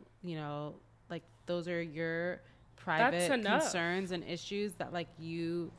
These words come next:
Speaker 1: are processing through yourself. So, like, if you're still processing through those, you know, you don't owe that to us, America, at one bit. You don't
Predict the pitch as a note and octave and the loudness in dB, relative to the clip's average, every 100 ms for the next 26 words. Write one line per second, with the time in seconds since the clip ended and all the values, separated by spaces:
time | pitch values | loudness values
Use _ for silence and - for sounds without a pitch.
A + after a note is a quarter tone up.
0 | - - - - - E3+ - E3 E3+ E3 | -18 -20 -12 -10 -2 -2 -2 -8 -8 -10
1 | E3 F3 D#3+ E3 - D#3+ G3+ B3+ - E3 | -6 -6 -4 -4 0 2 2 -2 -4 -2
2 | D#3+ D#3 - - - - F#3 F3 F3 F3+ | 0 -4 -10 -20 -20 -16 -6 -4 -4 -4
3 | F3+ E3 F3+ E3 F3 E3 D#3+ D#3+ D#3+ E3 | -4 -4 -6 -8 -8 -6 -4 -4 -2 -4
4 | D#3 - F3 E3+ - F3+ G#3 F3 F3+ - | -4 -6 -6 -6 -4 -2 2 0 -2 -4
5 | F#3 E3+ - G3+ A#3 - G3 F3 E3 E3+ | -2 -2 0 2 2 0 -2 0 0 0
6 | F3+ F3 E3+ - - - - - F#3 F3+ | 0 0 0 -8 -20 -20 -20 0 2 2
7 | G#3 F3 F3 D#3 D3+ D3+ E3 - - F#3+ | 0 2 2 2 -4 -4 -4 -6 -8 -4
8 | F3+ F3+ F3 | 0 0 -2